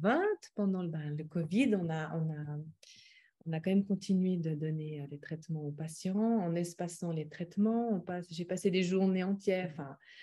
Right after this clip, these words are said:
avec les patients seuls, parce qu'il fallait pas faire de croisement. Et à ce moment-là, je me suis rendu compte de l'importance de, de créer une, euh,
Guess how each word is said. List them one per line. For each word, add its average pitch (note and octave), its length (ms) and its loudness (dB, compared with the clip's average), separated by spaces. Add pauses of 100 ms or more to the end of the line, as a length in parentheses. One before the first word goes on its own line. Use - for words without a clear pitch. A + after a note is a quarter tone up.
(440)
avec G3+ 300 6
les G#3 100 6
patients G3+ 520 4
seuls, G#3 720 6
parce E3 180 -8
qu'il E3+ 280 -2
fallait D#3+ 240 -2
pas F3 160 -4
faire F3+ 200 -6
de D#3+ 80 -4
croisement. F3 600 0
Et A3 100 4
à F#3+ 80 6
ce G3 160 0
moment-là, G3 440 6
je G#3 80 2
me G3+ 100 4
suis G3 160 -2
rendu E3 320 2
compte G#3 360 2
de E3+ 120 0
l'importance F3 640 -2
de, E3+ 220 -4
de E3 140 -2
créer F3+ 640 0
une, D#3+ 180 0
euh, D#3+ 520 -6